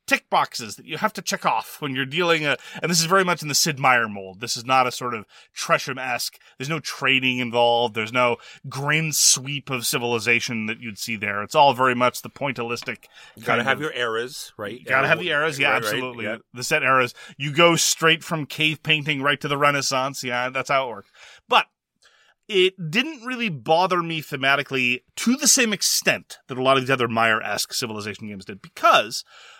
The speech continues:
Speaker 1: unlike, say, let, let, I'll even pick on a game that I really like. I really like Through the Ages, A Story of Civilization,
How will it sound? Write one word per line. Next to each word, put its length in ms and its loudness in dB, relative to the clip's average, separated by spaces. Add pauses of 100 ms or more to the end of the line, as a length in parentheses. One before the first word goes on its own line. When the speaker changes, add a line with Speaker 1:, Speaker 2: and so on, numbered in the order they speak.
(160)
Speaker 1:
unlike, 440 2
say, 480 2
let, 180 -2
let, 180 -8
I'll 180 4
even 200 0
pick 220 -6
on 80 0
a 60 -4
game 220 -4
that 100 0
I 40 2
really 260 -4
like. 260 -16
I 100 4
really 300 0
like 220 0
Through 200 -10
the 180 -6
Ages, 340 -10
A 60 -14
Story 260 -8
of 80 -14
Civilization, 640 -14